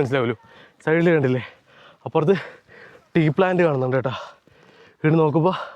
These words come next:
അവിടെ ടീ പ്ലാന്റ്. എനിക്ക് തോന്നുന്നു ഇവിടുന്ന് ആനകൾ ജനവാസ മേഖലകളിലേക്ക് കയറാണ്ടിരിക്കാൻ വേണ്ടിയിട്ട് ചെയ്തതാണെന്ന് തോന്നുന്നു. ഗൈസ്,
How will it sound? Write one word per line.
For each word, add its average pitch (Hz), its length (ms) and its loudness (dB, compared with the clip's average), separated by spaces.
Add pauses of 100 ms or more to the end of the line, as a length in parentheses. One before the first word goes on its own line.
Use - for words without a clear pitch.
(500)
അവിടെ 156 180 0 (220)
ടീ 170 80 2 (120)
പ്ലാന്റ്. 143 260 -2 (720)
എനിക്ക് 160 180 2
തോന്നുന്നു 196 220 4
ഇവിടുന്ന് 196 400 2 (1000)
ആനകൾ 180 320 2 (960)
ജനവാസ 175 460 0 (120)
മേഖലകളിലേക്ക് 175 720 2 (560)
കയറാണ്ടിരിക്കാൻ 160 540 0
വേണ്ടിയിട്ട് 160 300 2 (880)
ചെയ്തതാണെന്ന് 151 440 2
തോന്നുന്നു. 120 260 -4 (920)
ഗൈസ്, 135 280 -4